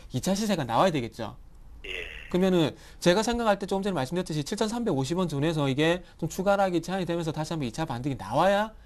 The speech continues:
Speaker 1: 가장 좋은 시나리오가 좀 될 것 같아요.
Speaker 2: 네.
Speaker 1: 그래서, 어, 일단 추가 매수를 말씀하셨는데,
Speaker 2: 예.
Speaker 1: 그렇다면은 어떤 추가 매수를 지금 당장 오늘 많이 빠진다고 하시기보다는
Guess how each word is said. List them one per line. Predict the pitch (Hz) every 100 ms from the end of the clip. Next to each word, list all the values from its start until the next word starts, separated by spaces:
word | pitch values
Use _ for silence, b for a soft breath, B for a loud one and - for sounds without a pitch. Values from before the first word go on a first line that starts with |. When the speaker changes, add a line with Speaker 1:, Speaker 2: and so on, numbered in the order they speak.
| b -
Speaker 1:
가장 | - 214 208
좋은 | 165 156
시나리오가 | 151 170 175 175
좀 | 135
될 | 120 110
것 | -
같아요. | 127 127 110 101 - - - - -
Speaker 2:
네. | 107 101 101 107 107
Speaker 1:
그래서, | 156 143 139 - B B B B
어, | 160
일단 | 165 175
추가 | - 226 240
매수를 | 180 165 196
말씀하셨는데, | 170 131 170 175 233 247 185 139 147 120 101 - B B B
Speaker 2:
예. | 208
Speaker 1:
그렇다면은 | - 185 202 190 180
어떤 | 180
추가 | 165 220 220 220
매수를 | 143 165
지금 | 151 190 240
당장 | 202 147 170 175
오늘 | 214 190
많이 | 117 139
빠진다고 | 180 196 185 151
하시기보다는 | - - 226 180 180 170 139 139 113